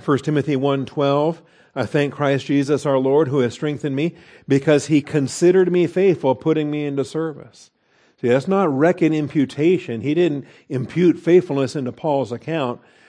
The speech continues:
but he did consider Paul to be faithful. That was God's consideration, especially at a time that no one else would have done that. No one else would have considered Paul faithful. He was a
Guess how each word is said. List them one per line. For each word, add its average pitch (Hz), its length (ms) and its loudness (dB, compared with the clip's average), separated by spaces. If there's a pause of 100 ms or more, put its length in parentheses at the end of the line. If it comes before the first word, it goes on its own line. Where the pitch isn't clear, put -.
(120)
but 139 120 -2
he 135 100 0
did 160 260 4
consider 180 540 2
Paul 123 400 0
to 123 140 -6
be 170 180 2
faithful. 123 540 -4 (960)
That 127 160 0
was 135 160 2
God's 147 420 0
consideration, 165 880 2
especially 175 480 -2
at 147 60 4
a 135 80 0
time 143 340 -2 (240)
that 139 140 0
no 156 160 4
one 165 180 4
else 175 240 0
would 139 120 0
have 123 80 0
done 151 180 0
that. 110 240 -10 (580)
No 160 140 2
one 165 100 4
else 170 220 2
would 151 80 0
have 127 100 0
considered 143 440 0
Paul 139 260 2
faithful. 160 380 2
He 143 120 0
was 135 160 2
a 127 160 2